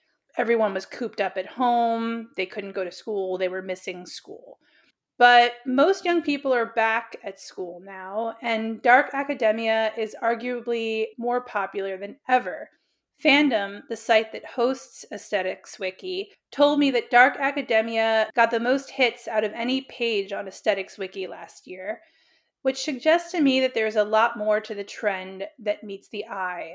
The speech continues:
a certain stickiness, if you will. I also recently finished Donna Tartt's novel, The Secret History, which plays an interesting, beguiling role in the whole thing.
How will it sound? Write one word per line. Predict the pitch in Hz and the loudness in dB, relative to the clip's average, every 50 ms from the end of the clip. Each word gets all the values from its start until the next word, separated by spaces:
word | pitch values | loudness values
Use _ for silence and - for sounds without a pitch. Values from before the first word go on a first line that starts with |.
| - - | -12 -14
a | 233 | -14
certain | - - 302 285 294 285 285 277 | -6 -2 -2 0 2 4 4 4
stickiness, | 277 277 - - - 233 226 226 202 185 - 160 165 - - - | 2 0 -4 -6 -4 -4 -4 -4 -6 -8 -10 -12 -16 -18 -18 -18
if | - 196 - _ | -18 -18 -18 _
you | 208 190 185 | -14 -12 -10
will. | 185 180 180 165 175 190 - _ _ _ _ _ _ _ _ _ _ _ _ _ _ _ _ _ _ _ _ _ _ | -10 -10 -10 -10 -12 -14 -16 _ _ _ _ _ _ _ _ _ _ _ _ _ _ _ _ _ _ _ _ _ _
I | 269 262 | 4 6
also | 277 311 359 359 - 440 381 | 6 6 6 4 4 2 4
recently | 349 330 320 339 339 311 294 | 4 4 4 4 2 2 2
finished | 285 - 302 254 254 254 - - | 2 0 -2 -2 -2 -4 -4 -2
Donna | 240 233 240 233 226 | 0 0 0 0 -4
Tartt's | 226 - - 247 214 208 214 214 - - | -8 -4 0 2 4 4 2 0 -6 -8
novel, | 202 190 185 190 196 202 196 | -6 -6 -4 -4 -4 -6 -6
The | 196 190 | -6 -10
Secret | - - 208 196 - 208 202 | -10 -14 -14 -10 -10 -10 -10
History, | - - 196 180 - - - - 254 262 269 285 302 311 302 - _ _ _ _ _ | -8 -10 -10 -10 -10 -10 -6 -4 -2 0 0 0 0 -2 -6 -10 _ _ _ _ _
which | 254 254 - - | -8 -8 -6 -2
plays | - 320 311 277 | 0 0 2 2
an | 277 269 277 - | 0 -2 -2 -4
interesting, | 349 381 392 - - 392 370 370 - - - - 330 330 320 320 311 320 320 311 294 | -4 -4 -4 0 0 0 0 0 -2 -10 -8 -4 0 2 2 2 2 2 2 0 0
beguiling | 285 294 233 247 247 247 247 247 247 247 240 220 202 | 0 0 0 2 4 4 4 4 2 0 -2 -4 -2
role | 214 208 208 202 202 202 196 | -2 0 2 2 2 2 0
in | 185 180 180 | -2 -6 -12
the | 185 | -16
whole | - - 202 196 185 - _ | -12 -10 -8 -8 -8 -10 _
thing. | - 185 180 180 175 170 175 | -14 -14 -14 -16 -18 -20 -20